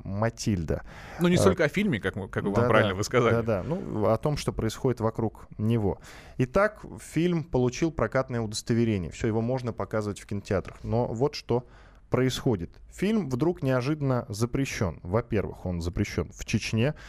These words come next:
Speaker 1: По этому поводу вы-, высказался Рамзан Кадыров. Он защ-, э, запрещен в Дагестане, он запрещен в Ингушетии. А вот давайте прям по порядку послушаем.
Speaker 2: Давай.
Speaker 1: Вот щас, э, Рамзана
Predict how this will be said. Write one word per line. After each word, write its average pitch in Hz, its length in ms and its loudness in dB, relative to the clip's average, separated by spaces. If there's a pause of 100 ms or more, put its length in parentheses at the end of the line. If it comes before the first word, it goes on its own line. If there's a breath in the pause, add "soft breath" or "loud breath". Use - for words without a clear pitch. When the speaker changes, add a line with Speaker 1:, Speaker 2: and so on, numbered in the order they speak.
(200 loud breath)
Speaker 1:
По 107 80 2
этому 104 240 0
поводу 92 320 2
вы-, 95 160 -2
высказался 90 580 -4
Рамзан 87 380 0 (420 loud breath)
Кадыров. 143 500 2 (140)
Он 156 300 2
защ-, 113 500 -2
э, 107 200 2
запрещен 113 680 0
в 87 200 -8
Дагестане, 139 760 0 (320 loud breath)
он 170 260 2 (100)
запрещен 127 840 0
в 110 100 0
Ингушетии. 110 640 -2
А 131 80 4
вот 160 100 2
давайте 196 240 0
прям 127 240 0
по - 160 -2
порядку 139 560 2
послушаем. 139 540 0
Speaker 2:
Давай. 76 80 0
Speaker 1:
Вот - 80 -2
щас, - 320 0
э, 101 340 0
Рамзана 120 460 0